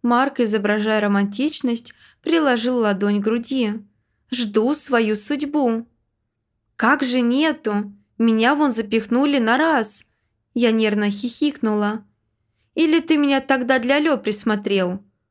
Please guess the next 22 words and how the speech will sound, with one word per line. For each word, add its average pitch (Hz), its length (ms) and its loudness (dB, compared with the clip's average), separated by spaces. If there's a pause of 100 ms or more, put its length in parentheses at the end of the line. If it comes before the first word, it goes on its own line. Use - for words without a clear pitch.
(160)
А 254 120 4
что, 208 520 0 (260)
он 214 220 2
милашка". 262 760 0 (560)
Я 269 200 2
посмеялась 240 840 -2
и 208 60 -10
ткнула 240 480 0
того 202 280 -2
локтём 202 440 0
в - 20 2
живот. 233 580 0 (480)
"Даже 208 400 2
подрались". 247 880 0 (840)
"Я?" 208 600 2 (200)
Так 302 260 2
искренне 247 520 0
удивился 220 640 -2
тот, 247 400 -2
что - 240 -4
стало 214 380 -2
смешно. 240 840 -2